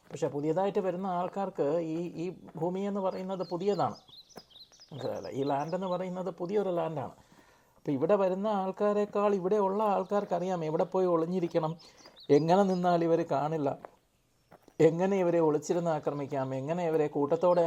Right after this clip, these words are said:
ആക്രമിക്കാം എന്നൊക്കെ പറയുന്നതും എല്ലാം ഇവർക്കറിയാം. ഇപ്പോൾ ഒരു നദി കു-, മുറിച്ച് കടക്കണം എന്നുണ്ടെങ്കിൽ തന്നെ ആ നദിയുടെ ഏത് ഭാഗത്ത്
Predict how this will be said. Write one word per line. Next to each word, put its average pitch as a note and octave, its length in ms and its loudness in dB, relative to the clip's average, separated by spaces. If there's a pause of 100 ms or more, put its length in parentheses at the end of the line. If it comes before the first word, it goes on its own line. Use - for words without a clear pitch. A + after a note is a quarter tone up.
ആക്രമിക്കാം C#3 500 -4 (120)
എന്നൊക്കെ D3 340 -6
പറയുന്നതും C#3+ 500 -2 (380)
എല്ലാം D#3 320 2 (320)
ഇവർക്കറിയാം. C3 500 -2 (300)
ഇപ്പോൾ - 160 -4
ഒരു C#3 160 -2
നദി C3+ 200 0
കു-, D3 240 -4
മുറിച്ച് C#3+ 300 -4
കടക്കണം C#3+ 360 0
എന്നുണ്ടെങ്കിൽ C#3 440 -4
തന്നെ C#3+ 180 -4
ആ C#3 40 -2 (100)
നദിയുടെ C#3 340 -2 (140)
ഏത് C#3+ 140 0 (140)
ഭാഗത്ത് C#3+ 460 -4